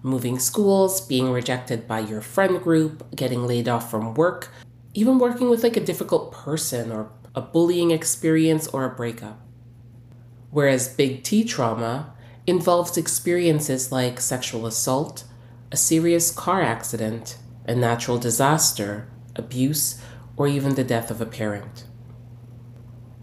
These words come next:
Some symptoms of trauma are flashbacks, difficulty sleeping, nightmares or other night terrors, panic attacks, anger or irritation,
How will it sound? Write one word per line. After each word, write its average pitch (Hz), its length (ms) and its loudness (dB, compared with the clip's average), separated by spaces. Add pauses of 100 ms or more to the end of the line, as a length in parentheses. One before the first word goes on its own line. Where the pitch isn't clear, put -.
(260)
Some 185 260 2
symptoms 202 640 2
of 120 160 -2
trauma 113 600 -6
are 117 420 -2 (480)
flashbacks, 170 920 0 (180)
difficulty 143 480 -2
sleeping, 160 800 0 (420)
nightmares 156 600 4
or 127 240 0
other 123 200 -2
night 135 280 0
terrors, 143 680 0 (720)
panic 160 320 2
attacks, 156 720 -2 (500)
anger 156 360 4
or 139 300 2
irritation, 143 800 -2